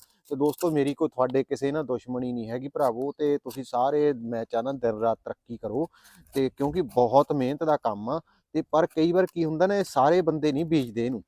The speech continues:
ਤੇ ਕਈਆਂ ਨੂੰ ਸ਼ੌਂਕ ਹੁੰਦਾ ਬੀਜਣ ਦਾ ਤੇ ਕਈਆਂ ਨੂੰ ਨਹੀਂ ਹੁੰਦਾ। ਸੋ ਜਿਨ੍ਹਾਂ ਜਿਨ੍ਹਾਂ ਦੋਸਤਾਂ ਨੂੰ ਸ਼ੌਂਕ ਆ ਵੀ ਦੋ-, ਆਪਣਾ ਬੀਜਣ ਦਾ ਗੋਭੀ ਜਾਂ ਕੋਈ ਵੀ ਸਬਜ਼ੀ ਆ, ਤੇ ਤੁਸੀਂ ਉਹ ਫਰੈਸ਼ ਆ ਜਿਹੜਾ ਇਹਨੂੰ ਆਪਾਂ ਆਰਗੈਨਿਕ ਦਾ ਨਾ, ਆਹ ਦੇਖ ਲਓ,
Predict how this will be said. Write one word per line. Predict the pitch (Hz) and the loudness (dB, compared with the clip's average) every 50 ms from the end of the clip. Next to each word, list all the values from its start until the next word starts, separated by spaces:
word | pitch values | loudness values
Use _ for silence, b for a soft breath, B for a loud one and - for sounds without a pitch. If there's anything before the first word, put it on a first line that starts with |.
| _ _ _ _ _ _ - | _ _ _ _ _ _ -6
ਤੇ | 151 - | -6 -6
ਕਈਆਂ | - - 151 147 156 185 190 196 | -2 0 0 0 2 2 0 2
ਨੂੰ | 196 202 190 | 2 2 2
ਸ਼ੌਂਕ | - - 127 120 120 120 - _ - | 0 -2 -2 -2 -2 -2 -4 _ -6
ਹੁੰਦਾ | 139 139 151 156 | -2 0 0 0
ਬੀਜਣ | 143 135 139 127 131 147 147 147 | 0 0 -2 -2 -2 -2 0 2
ਦਾ | 151 156 | 2 0
ਤੇ | 151 156 | 0 -2
ਕਈਆਂ | - - 139 139 151 156 | -4 -4 -4 -2 -2 -2
ਨੂੰ | 165 180 170 | -2 -2 -2
ਨਹੀਂ | 120 110 131 170 160 | -2 -2 -2 -2 -4
ਹੁੰਦਾ। | 131 107 95 - 78 B B B B B B B B _ | -4 -6 -8 -12 -16 B B B B B B B B _
ਸੋ | - - 170 185 190 190 190 175 | -2 2 6 6 8 8 6 6
ਜਿਨ੍ਹਾਂ | 139 131 151 165 190 190 | 4 2 2 2 2 2
ਜਿਨ੍ਹਾਂ | 170 185 185 196 | 2 2 2 2
ਦੋਸਤਾਂ | 156 165 156 139 - - 160 | 2 2 2 2 2 0 0
ਨੂੰ | 165 170 151 | 0 0 -2
ਸ਼ੌਂਕ | - - 123 127 127 127 - 139 | -4 -2 -2 -2 -2 0 2 2
ਆ | 139 | 2
ਵੀ | 135 151 175 | 2 0 0
ਦੋ-, | 143 143 143 143 139 139 | 0 2 4 4 4 2
ਆਪਣਾ | - 131 120 - 135 131 131 | 0 -4 -4 -4 -4 -4 -4
ਬੀਜਣ | 120 104 120 120 110 104 131 127 131 | -4 -4 -6 -8 -4 -2 -2 -2 0
ਦਾ | 127 135 120 | 0 0 -2
ਗੋਭੀ | 104 110 123 131 135 147 151 127 117 _ _ _ _ _ _ - | -2 -4 -6 -6 -4 -4 -4 -4 -6 _ _ _ _ _ _ -2
ਜਾਂ | 120 139 135 131 | 2 2 2 2
ਕੋਈ | - - 214 233 226 214 | 2 2 2 4 4 2
ਵੀ | 190 185 | 0 -2
ਸਬਜ਼ੀ | - - 135 123 107 101 - 117 113 120 | 0 2 2 2 2 0 -4 -6 -4 -2
ਆ, | 123 | -2
ਤੇ | 131 160 156 | -2 -2 -4
ਤੁਸੀਂ | - 147 139 - 156 156 | -4 -6 -6 -4 -4 -4
ਉਹ | 160 170 170 - - | -2 -2 -4 -4 -2
ਫਰੈਸ਼ | - 135 131 127 120 - - | 0 0 0 0 0 -2 -2
ਆ | 139 | -2
ਜਿਹੜਾ | 135 135 135 143 151 | -2 -2 -2 -2 -2
ਇਹਨੂੰ | 160 165 165 151 | -2 -2 -2 -4
ਆਪਾਂ | 135 - - 147 143 - - 123 | -4 -4 -4 -6 -6 -4 -2 0
ਆਰਗੈਨਿਕ | 123 127 127 113 107 123 123 123 139 147 - | 0 0 0 -2 -4 -4 -4 -4 -4 -4 -4
ਦਾ | 156 143 147 147 | -2 0 0 0
ਨਾ, | 160 165 160 - _ _ _ _ | 0 -2 -4 -6 _ _ _ _
ਆਹ | 127 139 143 | -2 0 0
ਦੇਖ | 135 127 107 - | 0 -2 -4 -4
ਲਓ, | 123 131 151 | -4 -4 -4